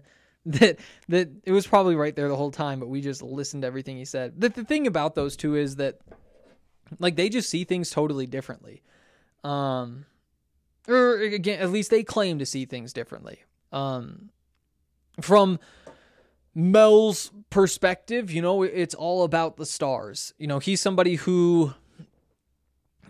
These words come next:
he, he wants to, to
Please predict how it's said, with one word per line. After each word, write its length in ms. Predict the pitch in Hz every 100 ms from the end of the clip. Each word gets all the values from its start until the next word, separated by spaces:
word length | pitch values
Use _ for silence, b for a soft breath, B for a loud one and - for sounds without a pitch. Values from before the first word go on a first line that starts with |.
| -
he, 680 | 143 180 185 185 185 175 151 _ _ _ _ _ _ _ _ -
he 160 | 147
wants 340 | 226 262 254 -
to, 260 | 254 240 190
to 500 | 175 196 190 151